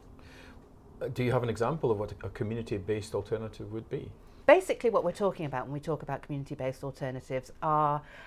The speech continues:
Speaker 2: approaches which engage with somebody with immigration problems in the community. So somebody who would, using a case management approach, which is a, an approach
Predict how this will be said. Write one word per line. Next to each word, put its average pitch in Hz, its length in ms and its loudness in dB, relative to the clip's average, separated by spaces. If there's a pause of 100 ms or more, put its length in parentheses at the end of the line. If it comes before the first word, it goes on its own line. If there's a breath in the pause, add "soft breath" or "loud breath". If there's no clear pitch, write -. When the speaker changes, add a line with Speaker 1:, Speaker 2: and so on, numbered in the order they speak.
(220 loud breath)
Speaker 2:
approaches - 540 2
which - 180 -6
engage 170 540 2
with 147 120 0
somebody 143 360 -4
with 135 120 -4
immigration 131 460 -4
problems 123 460 -8 (180)
in 135 140 -4
the 127 40 -6
community. 120 600 -10 (380 loud breath)
So 139 380 6 (280)
somebody 185 460 2
who 139 100 -4
would, 135 260 -4 (220)
using 165 300 -2
a 143 40 0
case 202 380 -2
management 156 400 -2
approach, 123 360 -2
which - 140 -10
is 139 180 -10
a, 123 160 -2 (120)
an 135 100 -4
approach 127 480 -4